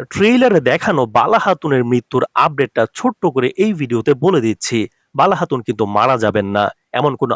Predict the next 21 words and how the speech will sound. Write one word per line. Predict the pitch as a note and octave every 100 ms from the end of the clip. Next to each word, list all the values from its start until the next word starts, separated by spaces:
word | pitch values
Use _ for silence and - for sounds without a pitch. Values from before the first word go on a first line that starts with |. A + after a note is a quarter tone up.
| -
আপডেট | B2 A2+ G#2 -
আমাদের | F3 E3 B2
হাতে | G#2 A2 A2+
নেই। | A2+ G#2+ - _ _
আর | B2+ -
আপনারাও | A#2 - G3 F3 A#2+
জানেন, | A2 A2+ G3+ A#3 _ _
শক্তিশালী | - A#3 - A3+ G#3 F3+
কমান্ডার | D3 C3 B2 A#2
বালা | G#2 G#2+ G#2+
হাতুনকে | - D3+ F3 B2 A2+
ছাড়া | B2 C#3+ A#3 - _ _
কুরুলুস | G3 G#3+ A3 F#3
ওসমান | D#3 - A2+
সিরিজ | - B2 B2+ -
অসম্ভব। | F#3 - C3+ A2+ A#2+ A2 G2+ - _ _
সিরিজের | - F3 D3 C#3
রেটিং | A2+ A#2+ B2+ G#2
বাড়ানোর | A2+ E3 G3 C3
জন্য | B2 A#2 D#3+ B3 - _ -
এসব | G#3 - F3+